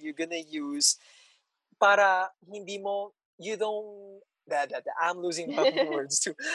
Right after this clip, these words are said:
Speaker 1: Para you won't make them worry about you.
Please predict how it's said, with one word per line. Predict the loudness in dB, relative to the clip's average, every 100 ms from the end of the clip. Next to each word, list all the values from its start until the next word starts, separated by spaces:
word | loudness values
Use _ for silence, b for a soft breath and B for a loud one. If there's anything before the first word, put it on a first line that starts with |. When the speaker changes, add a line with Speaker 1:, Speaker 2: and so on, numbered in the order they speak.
| B B B B B _ _ 0
Speaker 1:
Para | 4 4 4 0 -4 _ -16
you | -10 -6
won't | -6 -6 _
make | -12 -10
them | -8 -4 -4 -6
worry | -4 0 0 0 -4 -4 -6 -8 -4 0
about | 6 6 4 -8
you. | -12 -12 -12